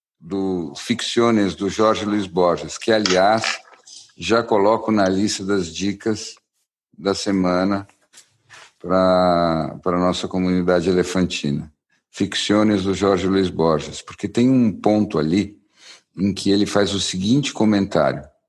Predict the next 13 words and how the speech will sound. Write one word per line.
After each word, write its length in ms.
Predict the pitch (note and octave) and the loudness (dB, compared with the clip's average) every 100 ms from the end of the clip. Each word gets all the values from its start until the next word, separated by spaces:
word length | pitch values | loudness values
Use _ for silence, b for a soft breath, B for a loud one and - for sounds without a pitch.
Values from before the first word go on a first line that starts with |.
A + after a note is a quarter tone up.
| _ | _
Tenho 160 | - G#2 | -2 -2
certeza 540 | - F#2+ - G2+ F2+ | 0 -4 0 0 0
que 300 | F2+ E2+ D#2 - _ _ _ | -4 -4 -6 -8 _ _ _
vocês 200 | F2 E2+ | -4 -2
vão 120 | F#2+ | -2
poder 300 | F#2 F2+ F#2+ | 0 2 2
apreciar 500 | - F2+ F2 - F2 | 2 -2 -2 -2 2
a 640 | F#2 F2 B1+ D#2 D#2+ E2 _ _ | 4 2 2 -2 -2 -6 _ _
sabedoria 480 | - E2+ F2+ F#2 F#2 | -8 -2 2 2 2
cristalina. 720 | F#2 F#2 - F2+ E2 E2 D2+ B B B B B - | 0 -2 0 0 2 2 0 B B B B B -2
Ele 220 | G#2+ A2+ | 2 2
diz 300 | A2 C3+ - | 2 2 0
que 320 | - G2 - | 0 0 -2